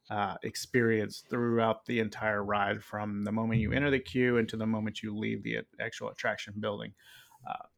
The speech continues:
I, I don't know. It's, it's one of my favorites. It's one that we always had to, uh, fast pass when fast passes were a thing,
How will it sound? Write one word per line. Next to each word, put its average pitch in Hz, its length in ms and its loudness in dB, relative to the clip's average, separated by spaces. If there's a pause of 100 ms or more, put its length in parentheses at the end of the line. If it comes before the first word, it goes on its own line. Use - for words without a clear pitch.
(520)
I, - 320 2
I - 40 4
don't 339 120 0
know. - 100 -2
It's, - 280 -4
it's 147 200 -6
one 175 140 6
of 240 80 8
my 214 140 8
favorites. 147 520 6
It's 127 180 -4
one 156 140 2
that 147 160 2
we 139 180 4
always 139 420 6
had 127 300 4
to, 127 460 4
uh, 117 160 4
fast 127 380 6
pass 139 260 6
when 131 100 2
fast 120 300 6
passes 127 380 2
were 127 120 4
a 117 40 2
thing, 131 360 -2